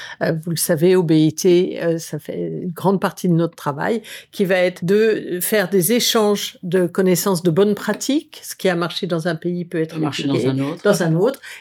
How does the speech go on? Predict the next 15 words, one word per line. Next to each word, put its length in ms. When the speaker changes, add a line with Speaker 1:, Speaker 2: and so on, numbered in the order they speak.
Speaker 1:
Et 100
puis 200
aussi 180
Speaker 2:
Un 20
Speaker 1:
le 60
Speaker 2:
échange 220
Speaker 1:
soutien. 100
Speaker 2:
d'informations, 640
Speaker 1:
Échange 200
Speaker 2:
un 60
échange 80
Speaker 1:
d'informations. 640
Speaker 2:
d'expériences. 640
Speaker 1:
Exactement, 680
formation. 800